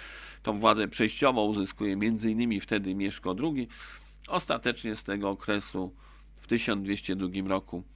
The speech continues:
tą władzę uzyskuje Leszek Biały, jak już mówiłem, syn Kazimierza Sprawiedliwego, który będzie rządził do roku tysiąc dwieście dwudziestego siódmego. I ten okres w historii Polski,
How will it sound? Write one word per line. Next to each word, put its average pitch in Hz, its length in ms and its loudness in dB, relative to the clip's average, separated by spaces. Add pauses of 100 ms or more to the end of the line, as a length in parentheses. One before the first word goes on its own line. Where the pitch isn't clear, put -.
(300)
tą 92 160 0
władzę 98 360 2
uzyskuje 92 440 -2
Leszek 104 320 -2
Biały, 101 380 -2 (520)
jak 85 100 -8
już 92 140 -4
mówiłem, 95 300 0
syn 113 240 0
Kazimierza 92 460 -2
Sprawiedliwego, 92 600 -4
który - 180 -12
będzie 87 240 -6
rządził 87 360 -6
do 85 100 -8
roku 87 300 -14
tysiąc 85 400 -10
dwieście - 360 -14 (600)
dwudziestego 85 580 -6 (540)
siódmego. 87 480 -6 (1500)
I 123 140 0 (1120)
ten 233 220 2
okres 269 500 0
w - 40 -12
historii 127 580 0
Polski, 110 680 -2